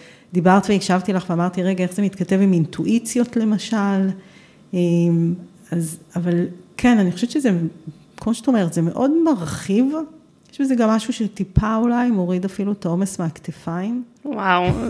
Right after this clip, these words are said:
Speaker 2: <laughs> זה אני יכולה מאוד מאוד להתחבר, וזה כמו מגבר לאינטואיציה, אני מרגישה. כאילו, אגב, מה שאמרת, אבל לפעמים אני לא בטוחה איך לפרש וזה, אבל אם את תעשי, תצליחי להביא את עצמך לאיזושהי הקשבה מאוד מאוד פתוחה, כאילו, לעצמך,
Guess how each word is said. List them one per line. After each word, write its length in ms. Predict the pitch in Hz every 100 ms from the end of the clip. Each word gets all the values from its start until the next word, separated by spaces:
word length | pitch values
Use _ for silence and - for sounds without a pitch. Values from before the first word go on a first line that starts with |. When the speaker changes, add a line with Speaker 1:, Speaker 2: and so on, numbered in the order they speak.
| 196 170
Speaker 2:
<laughs> 380 | 160 - 247 208
זה 220 | 190 185
אני 120 | 185
יכולה 240 | 180 196
מאוד 280 | 196 196 196
מאוד 140 | 226 226
להתחבר, 600 | 214 - 196 190 233 320
וזה 160 | 269 214
כמו 200 | 214 285
מגבר 520 | 359 262 233 254 285
לאינטואיציה, 680 | 294 254 202 196 202 - 190
אני 120 | 190
מרגישה. 420 | 185 190 185 202 185 - - - _ _ _ _ _ -
כאילו, 440 | 226 214 214 208 262
אגב, 240 | 226 233
מה 100 | 240
שאמרת, 440 | 233 233 254 254
אבל 140 | 233 202
לפעמים 260 | 190 233
אני 80 | 254
לא 60 | 233
בטוחה 280 | - 233 233
איך 120 | 226
לפרש 320 | 214 214 226
וזה, 180 | 214 277
אבל 160 | 233
אם 160 | 254 302
את 80 | 294
תעשי, 400 | 196 185 - 269
תצליחי 500 | 233 - 262 269 294
להביא 380 | 208 170 196 262
את 60 |
עצמך 400 | 220 - 196 180
לאיזושהי 360 | 196 220 - 233
הקשבה 320 | 208 202 196
מאוד 400 | 220 214 294 240
מאוד 200 | 233 247 202
פתוחה, 460 | - 196 - 214 214
כאילו, 380 | - 254 220
לעצמך, 600 | 190 175 - 226 240 330